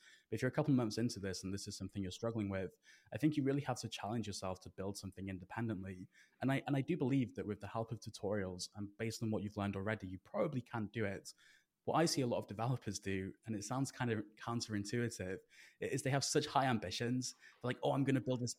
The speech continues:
app. It's gonna have a login system. It's gonna be responsive. It's gonna work on mobile really well. I'm gonna think about security. It's gonna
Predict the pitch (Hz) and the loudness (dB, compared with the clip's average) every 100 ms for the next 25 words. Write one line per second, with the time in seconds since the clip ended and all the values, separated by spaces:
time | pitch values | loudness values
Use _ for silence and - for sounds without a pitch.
0 | 123 117 - 104 - 117 120 113 117 113 | 0 0 0 -6 -2 -2 0 2 2 0
1 | 113 117 - 113 110 104 - 117 110 107 | -2 -2 -4 0 0 0 -2 -4 -4 -8
2 | 110 - 113 110 - 113 113 113 - - | -10 -2 0 0 0 2 2 0 -14 -20
3 | - - 107 113 107 107 117 117 113 110 | -20 -4 0 0 2 4 4 4 2 2
4 | 110 107 101 107 107 107 104 107 117 110 | 0 -2 -2 0 2 2 0 -2 -2 -4
5 | 104 98 - 104 117 110 110 - 107 - | 0 -2 -2 -4 0 2 0 -2 -4 -2
6 | 101 | -6